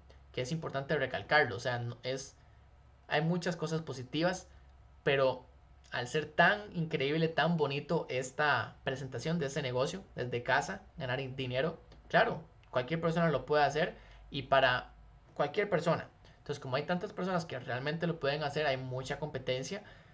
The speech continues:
hay, hay que saber muy bien lo que se hace y van a haber muchos problemas. Estamos iniciando un negocio, así como si fuera un negocio físico que tenés que alquilar un, una, un, un local, comprar inventario, con-, contratar es-, personal, contratar tecnología,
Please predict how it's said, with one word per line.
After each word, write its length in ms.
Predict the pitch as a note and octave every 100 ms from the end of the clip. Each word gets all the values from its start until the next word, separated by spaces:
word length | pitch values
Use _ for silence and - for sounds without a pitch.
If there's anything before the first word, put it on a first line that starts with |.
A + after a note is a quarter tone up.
| -
hay, 240 | - C3+ - -
hay 300 | C3+ C#3 C3+
que 100 | D3+
saber 340 | D3+ C3+ C3+
muy 260 | C#3 D3 C#3+
bien 160 | C#3
lo 100 | C#3
que 100 | C#3
se 140 | B2+ B2
hace 280 | B2 C3+
y 180 | - E3+
van 160 | C#3+ D#3+
a 40 |
haber 120 | F3
muchos 260 | F3+ G3 -
problemas. 460 | - C#3 G3 A#3 D3+
Estamos 280 | F3 E3+
iniciando 320 | E3+ D3+ D#3+ E3+
un 80 |
negocio, 380 | E3 C#3 C3 B2+
así 160 | A2+ F3
como 260 | G#3 G3+
si 60 | F#3
fuera 220 | G3 F3+
un 100 | E3
negocio 400 | F3 F3 F3 C#3
físico 640 | - - F#3+ G3+ G#3+ G3+ F3+
que 80 |
tenés 260 | - B2 C#3
que 60 | E3
alquilar 300 | E3 C#3 C#3
un, 160 | - - - - - -
una, 380 | C#3 C#3 C3 B2+
un, 440 | D#3 C#3+ C#3 B2+ A#2+
un 120 | C#3+
local, 500 | B2 A2+ E3 F#3 F#3+ - - -
comprar 320 | - B2+ C3
inventario, 800 | C#3+ C3 B2 - F3 F#3 F#3+ F#3 - - -
con-, 160 | C3+ C3
contratar 580 | - C#3 C3+ C3 C3+ C#3
es-, 140 | - -
personal, 560 | - C3 B2+ D3+ F3+ F3+
contratar 540 | D3 - B2+ C3+ C3+
tecnología, 760 | - C#3 B2+ A#2+ E3 F3+ F3+ F3